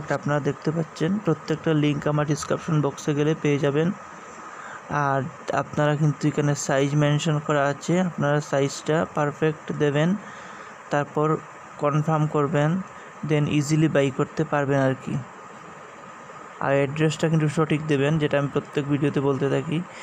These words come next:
কারণ অ্যাড্রেসটা দিলে কি হবে, আপনাদের মানে লোকেশনটা পেতে সুবিধা হবে, তাই আর কি।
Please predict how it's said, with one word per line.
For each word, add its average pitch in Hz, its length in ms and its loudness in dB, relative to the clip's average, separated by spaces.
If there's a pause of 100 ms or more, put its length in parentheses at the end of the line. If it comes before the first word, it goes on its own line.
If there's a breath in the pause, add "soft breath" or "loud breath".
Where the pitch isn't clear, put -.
(300 loud breath)
কারণ 143 220 2
অ্যাড্রেসটা 147 520 0
দিলে 143 340 4
কি 147 120 2
হবে, 147 320 2
আপনাদের 147 520 0 (920 loud breath)
মানে 139 400 2
লোকেশনটা 147 600 0
পেতে 151 260 0
সুবিধা 147 380 2
হবে, 156 300 2 (1080)
তাই 139 280 2
আর 131 100 0 (120)
কি। 131 100 -4